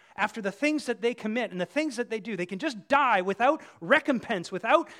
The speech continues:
without justice being done. That is a grievous evil. Right and wrong should matter. The teacher is angry about it, and we should be angry about it. And we are angry about it, even as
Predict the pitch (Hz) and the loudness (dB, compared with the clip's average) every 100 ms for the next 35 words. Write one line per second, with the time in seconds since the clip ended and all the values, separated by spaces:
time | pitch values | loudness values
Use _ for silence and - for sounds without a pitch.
0 | - _ _ - 214 226 294 190 143 349 | -20 _ _ -4 -2 2 0 -2 0 2
1 | 415 - 392 311 196 247 202 180 175 - | 2 0 -2 -6 -4 -4 -2 -2 -4 -6
2 | - 277 311 339 427 359 311 214 262 220 | -2 0 2 2 2 2 -2 0 0 0
3 | 214 214 202 156 113 _ - 208 330 285 | -4 -6 -6 -6 -10 _ 4 8 8 6
4 | 349 320 269 320 330 262 - 285 339 349 | 0 2 4 4 2 -2 -2 0 0 -2
5 | - _ 202 339 381 349 233 240 339 320 | -8 _ -2 0 0 0 -2 -2 -6 -4
6 | 311 - 320 392 349 339 254 240 240 269 | -6 -2 -2 -2 -2 -2 2 2 0 0
7 | 294 403 - 403 339 294 311 269 240 214 | 2 2 0 -2 -2 -2 -2 -2 -2 0
8 | 180 147 - _ - - 277 339 359 403 | 0 -2 -12 _ -20 -2 4 6 6 6
9 | 453 403 302 233 220 190 185 285 381 370 | 6 4 -2 -4 -2 0 0 2 4 4
10 | 302 | -2